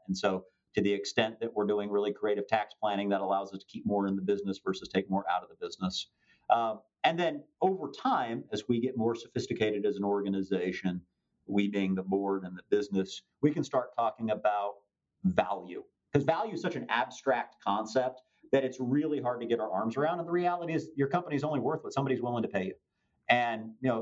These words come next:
y-, if you take the, the Arkona, Ryan Tansom approach of building a business with sustainable,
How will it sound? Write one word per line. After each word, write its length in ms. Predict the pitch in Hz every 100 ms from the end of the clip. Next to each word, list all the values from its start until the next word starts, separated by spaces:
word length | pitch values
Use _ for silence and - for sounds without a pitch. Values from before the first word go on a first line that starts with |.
| 120
y-, 180 | 117 127
if 160 | 131 135
you 240 | 147 147 - -
take 300 | 135 131 -
the, 320 | 123 110 107 107
the 180 | 107
Arkona, 640 | 107 107 - 131 127 123 117
Ryan 300 | 117 120 117
Tansom 400 | 117 117 117 117
approach 420 | 113 117 113 -
of 160 | 98 104
building 300 | 117 113 104
a 40 |
business 380 | 110 110 110 -
with 140 | 101 101
sustainable, 640 | - 117 117 110 110 101